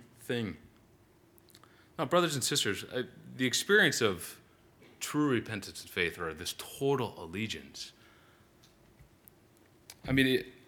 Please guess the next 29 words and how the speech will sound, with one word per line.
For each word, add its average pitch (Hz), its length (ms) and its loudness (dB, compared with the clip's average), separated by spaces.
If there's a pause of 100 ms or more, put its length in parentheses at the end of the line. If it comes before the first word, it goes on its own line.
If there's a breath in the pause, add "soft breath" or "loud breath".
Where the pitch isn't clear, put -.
(340)
I'd 117 140 6
like 170 220 10
to 117 80 0
tell 95 220 0
you 113 160 2
that 110 160 4
it's - 380 0
just - 260 0 (1080)
gloriously 175 580 6
happy 190 360 0
all - 100 -10
the 62 80 -16
time. - 340 -16 (1500)
But 156 120 0
it's - 160 0
not. 175 300 -2
It, 107 260 -6
there's, 131 200 0
there's 127 160 4
sort 180 240 6
of, 165 60 10
like, 139 180 8
two 196 180 0
sides 147 420 4
of, 120 120 0
of 113 240 -4
a 107 40 -4
coin 101 380 -4
here, 76 300 -12